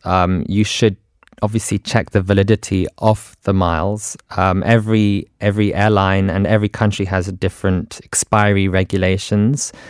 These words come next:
but in Korea, the limit is, uh, ten years. So Asiana and Korean Air revised their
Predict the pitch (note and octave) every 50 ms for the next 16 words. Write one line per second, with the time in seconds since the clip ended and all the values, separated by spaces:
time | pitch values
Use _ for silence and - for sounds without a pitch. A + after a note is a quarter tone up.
0 | - - - - A2+ - - - A2+ A2 G#2 - - - G#2+ A2 A2 G#2 G2+ G2
1 | G2 F#2 E2 F#2 G2+ G#2 G#2 G#2 G2+ G2 F2 - - - - - - F#2+ F#2 F#2
2 | F#2 F#2 F#2+ G2 - - - - F2+ F2 D#2 D#2 D#2+ - - _ _ _ - -
3 | - F3 D#3+ C3+ A#2 G#2 F#2 E2+ D#2 D#2+ G2 G#2+ - - - - - - - -
4 | - - _ _ - - - - G#2+ G#2 G2+ G2 G2 F#2+ F#2 - - _ _ G#2
5 | A2+ A2+ - - C3 A#2 A2+ A#2 A2+ G#2+ G#2+ - - F2+ F#2 F#2 F#2 F2+ F2+ F2+
6 | - - - - A#2+ A2 G#2+ G#2+ G2 F#2+ F#2 F2 F#2 F#2+ F#2 F#2+ F#2+ F#2 F#2 F#2
7 | - - - F2+ F2 F2 E2+ D#2+